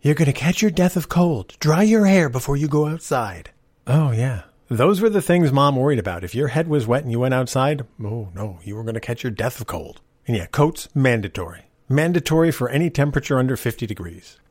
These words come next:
Now that I'm older, I pretty much wear a coat, or at least a sweater, any temperature under fifty degrees. But when I was ten,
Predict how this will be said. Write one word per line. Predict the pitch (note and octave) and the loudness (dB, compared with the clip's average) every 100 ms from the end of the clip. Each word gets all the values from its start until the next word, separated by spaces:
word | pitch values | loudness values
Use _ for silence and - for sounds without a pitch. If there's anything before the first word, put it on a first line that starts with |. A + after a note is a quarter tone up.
| _ - | _ -6
Now | D#3 D3 C#3 | 0 2 4
that | B2 | 2
I'm | A2+ A2+ | 2 4
older, | A3 B3+ D3+ B2+ C3+ | 2 4 2 2 0
I | B2 B2+ | -2 -2
pretty | - F#3+ | 0 0
much | E3 D3 - | 2 0 0
wear | D3 C#3 | 0 2
a | B2+ | 0
coat, | - B2+ B2+ | 2 2 2
or | B2+ B2+ | 2 2
at | |
least | C#3+ C#3+ - | 0 0 -2
a | |
sweater, | A#2 D3+ C#3 G#2 - | -4 0 0 0 -4
any | C#3 C#3+ C3+ | -2 -2 -2
temperature | B2+ B2 A#2+ - A2+ | -2 -2 -4 -2 0
under | A2 G#2+ | 0 -2
fifty | - G#2+ G2+ | -4 -6 -6
degrees. | F#2 C3 G#2+ - - - _ _ - | -2 -2 -2 -8 -20 -20 _ _ -4
But | E3 F3 | -2 2
when | F3 D#3+ | 2 4
I | C#3+ | 2
was | B2+ A2+ G#2+ | 2 0 -4
ten, | - G#3 B3 D3+ F3 F#3 | -2 0 2 0 -2 -6